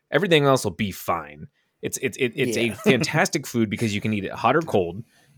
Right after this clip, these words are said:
Speaker 1: and it's, it's, it's gonna hold. It's gonna be absolutely fine. I love it. You could freeze it and you could save it for a different time. Like, if you make a giant pot of, of tortilla soup and you're like, "Okay, three days is my limit. I'm gonna freeze some, come back to it a month later, heat that bad boy up and be like, 'Mm-mm-mm,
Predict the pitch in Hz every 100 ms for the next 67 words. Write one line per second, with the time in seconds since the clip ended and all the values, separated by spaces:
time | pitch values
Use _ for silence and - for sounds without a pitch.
0 | _ 110 107 104 - - - - 135 -
1 | 151 113 - 160 104 82 101 160 139 113
2 | 95 85 - _ _ 113 117 - 101 95
3 | 95 95 78 - 113 120 117 - 110 123
4 | - 117 98 - - 107 135 190 214 -
5 | 107 110 110 95 - - 101 123 - 110
6 | 104 110 101 98 117 147 104 104 113 107
7 | 104 90 98 104 92 107 110 - - 92
8 | - 117 117 107 - 123 123 101 95 107
9 | 104 98 - 123 127 117 110 110 107 104
10 | 98 90 90 - _ _ _ - 113 117
11 | - 156 139 - 107 98 101 127 113 117
12 | 117 117 98 104 107 110 110 95 90 -
13 | _ - 120 117 107 110 107 98 101 101
14 | 107 95 92 87 87 - 147 - 131 131
15 | 120 107 80